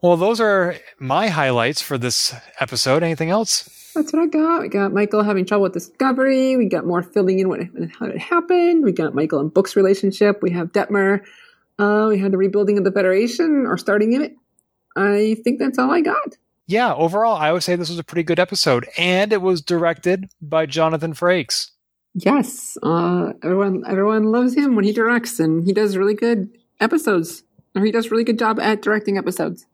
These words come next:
Speaker 1: Yes, and of course making guest appearances on Picard and Lower Decks. <laughs>
Speaker 2: <laughs> Yes.
Speaker 1: Can't get enough of this. Can't, cannot get enough of this guy.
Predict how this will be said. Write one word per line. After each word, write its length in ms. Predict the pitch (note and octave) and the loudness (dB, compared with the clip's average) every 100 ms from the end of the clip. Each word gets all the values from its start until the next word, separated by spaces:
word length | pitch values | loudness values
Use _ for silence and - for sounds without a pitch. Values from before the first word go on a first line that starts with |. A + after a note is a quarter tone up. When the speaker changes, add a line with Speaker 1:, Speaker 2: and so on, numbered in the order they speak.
| _ _ _ - | _ _ _ -2
Speaker 1:
Yes, 540 | C#3+ A#2 - - - _ | 0 0 -2 -6 -8 _
and 280 | C3 A#2+ B2 | -2 0 0
of 260 | B2 A#2 - | -2 -6 -8
course 280 | - B2+ - | -2 -2 -2
making 280 | B2 C3 B2 | -6 -4 -2
guest 200 | B2 - | -2 -2
appearances 480 | B2 A2+ G#2+ G#2 | -6 -6 -6 -8
on 140 | G#2 G#2 | -6 -8
Picard 460 | - - A#2+ G#2 | -6 0 2 0
and 100 | G2 | -2
Lower 180 | G#2 A2 | -4 -4
Decks. 420 | A2 G#2+ - - B2 - | -2 -2 0 -2 -4 -2
<laughs> 200 | F#3 - - | -2 -2 -12
Speaker 2:
<laughs> 40 | _ - - - - | _ -16 -16 -16 -4
Yes. 420 | A#3 A#3 A#3+ A2 C3+ | 0 2 0 -2 -2
Speaker 1:
Can't 140 | C3 | 0
get 200 | C#3 C3+ | -2 -2
enough 240 | C3 A#2+ A2+ | -6 -14 -14
of 40 | G2+ | -14
this. 180 | G2 - _ | -12 -14 _
Can't, 260 | - D#3 E3 | -4 -2 -2
cannot 320 | - C#3+ E3 | -2 0 2
get 120 | E3+ | 2
enough 220 | D3 C#3 - | 0 -2 -4
of 60 | |
this 140 | G#2+ - | -8 -6
guy. 320 | F#2+ F#2+ | -6 -6